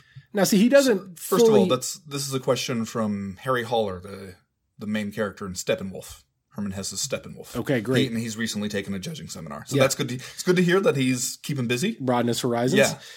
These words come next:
Speaker 1: Uh,
Speaker 2: He was, he seemed pretty down in the novel <laughs> when,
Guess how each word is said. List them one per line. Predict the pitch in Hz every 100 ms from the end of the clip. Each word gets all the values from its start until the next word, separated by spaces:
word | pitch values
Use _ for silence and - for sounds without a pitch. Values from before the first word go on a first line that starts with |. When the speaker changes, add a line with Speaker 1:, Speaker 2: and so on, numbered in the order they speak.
| -
Speaker 1:
Uh, | 135 143 135 123 107
Speaker 2:
He | 120
was, | 123 -
he | 175
seemed | - 165 135
pretty | 151 139
down | 120 120 180 -
in | 123
the | 113
novel | 110 113 180 -
<laughs> | -
when, | 147